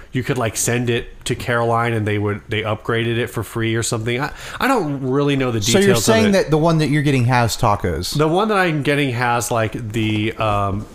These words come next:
Speaker 1: trim po-, or, like, the, uh, mini, uh, knob
Speaker 2: Gotcha.
Speaker 1: for modulation.
Speaker 2: Cool.
Speaker 1: And the one that I'm having is different than the one that we, uh,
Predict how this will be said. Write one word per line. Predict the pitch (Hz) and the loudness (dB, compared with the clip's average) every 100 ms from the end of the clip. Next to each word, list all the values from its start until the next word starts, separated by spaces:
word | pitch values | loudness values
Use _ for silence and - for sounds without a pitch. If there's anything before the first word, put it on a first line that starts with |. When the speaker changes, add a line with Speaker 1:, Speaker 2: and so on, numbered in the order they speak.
| - - - | -18 -16 -14
Speaker 1:
trim | - 147 127 | -4 -2 -2
po-, | 117 127 123 127 | -2 -4 -4 -2
or, | 123 | 0
like, | 117 107 - | 0 -2 -2
the, | 113 107 101 - - - - - | 0 0 -2 -6 -16 -18 -20 -6
uh, | 123 113 | -2 0
mini, | 113 127 139 131 123 117 107 - - - - - - - - - - - | 0 0 0 0 0 -2 -4 -12 -20 -20 -20 -20 -20 -20 -20 -20 -12 -4
uh, | 113 110 110 113 82 - | -2 0 -4 -10 -14 -6
knob | 117 107 107 101 98 98 107 - | -2 2 2 2 0 -2 -6 0
Speaker 2:
Gotcha. | 127 113 - 92 90 - _ - _ - | 2 2 0 -4 -4 -10 _ -20 _ -20
Speaker 1:
for | - - 123 110 | -12 -4 -2 0
modulation. | 110 98 95 95 - - - - | 0 0 -2 -2 -4 -10 -12 -14
Speaker 2:
Cool. | - 214 285 104 92 - - - - | -2 2 4 2 -2 -6 -16 -20 -4
Speaker 1:
And | 139 | 0
the | 156 | 2
one | 180 220 | 0 0
that | 190 | 0
I'm | 208 | 0
having | 180 170 165 | 0 0 0
is | 110 | 0
different | 143 156 160 | 0 0 -2
than | 151 | 0
the | 143 | 0
one | 143 135 | 0 0
that | 120 | -2
we, | 123 127 127 120 120 | -2 -2 0 -2 -2
uh, | 123 113 107 | -2 0 -2